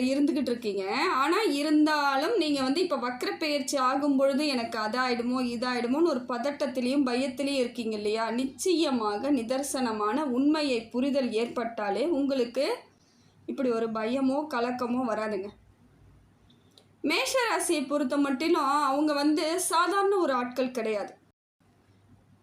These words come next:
எவ்வளவுக்கு எவ்வளோ நல்ல மனங்களும், எவ்வளவுக்கு எவ்வளோ நல்ல குணங்களும் கொண்ட ஒரு ஆட்களாகத்தான் நீங்க இருக்கிறீங்க. அப்படி இருக்கும் பொழுது மேஷ ராசிக்கு என்ன நினைக்கிறாங்கன்னா,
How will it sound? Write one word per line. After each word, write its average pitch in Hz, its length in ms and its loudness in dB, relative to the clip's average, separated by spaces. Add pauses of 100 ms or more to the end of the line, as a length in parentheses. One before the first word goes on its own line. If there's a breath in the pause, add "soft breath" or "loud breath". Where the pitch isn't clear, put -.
(140)
எவ்வளவுக்கு 370 760 2
எவ்வளோ 294 360 2
நல்ல 311 400 4 (220)
மனங்களும், 302 600 2 (100)
எவ்வளவுக்கு 294 520 0
எவ்வளோ 269 240 2
நல்ல 233 320 -2
குணங்களும் 269 640 2
கொண்ட 226 340 -2
ஒரு 208 140 -2
ஆட்களாகத்தான் 220 760 -4
நீங்க 214 160 0
இருக்கிறீங்க. 214 420 -4 (1300)
அப்படி 302 420 -2
இருக்கும் 440 440 2
பொழுது 320 320 2
மேஷ 381 440 6
ராசிக்கு 285 520 2
என்ன 277 260 4
நினைக்கிறாங்கன்னா, 262 760 2